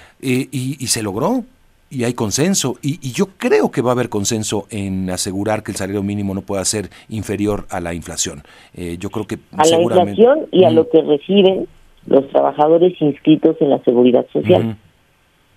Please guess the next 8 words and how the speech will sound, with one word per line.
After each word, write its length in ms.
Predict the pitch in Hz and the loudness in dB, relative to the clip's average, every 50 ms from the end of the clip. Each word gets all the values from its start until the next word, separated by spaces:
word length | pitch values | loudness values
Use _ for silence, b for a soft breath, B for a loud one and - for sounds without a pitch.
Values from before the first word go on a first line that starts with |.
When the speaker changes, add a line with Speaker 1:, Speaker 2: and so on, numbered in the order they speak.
| _ _ - | _ _ -2
Speaker 2:
Entonces, 320 | - 139 135 135 - - - | 0 0 0 0 -4 -2 0
es 180 | - - - - | 0 0 2 0
también 480 | - 139 139 135 135 139 147 147 - - | 0 2 2 2 4 4 2 2 0 2
la 240 | - 131 131 127 - | 2 2 4 2 2
complementación 1120 | - 135 131 127 - 143 143 139 143 147 156 160 160 156 156 - - - - 139 147 147 135 | 0 -2 -2 0 2 4 4 4 4 2 2 2 2 0 0 -2 0 0 2 4 4 4 4
de 140 | 123 117 117 | 4 4 4
ese 140 | 117 - 135 | 4 2 2
enunciado. 600 | 131 131 135 139 139 139 - 190 180 165 107 - | 2 4 4 4 4 4 2 2 2 0 -2 -6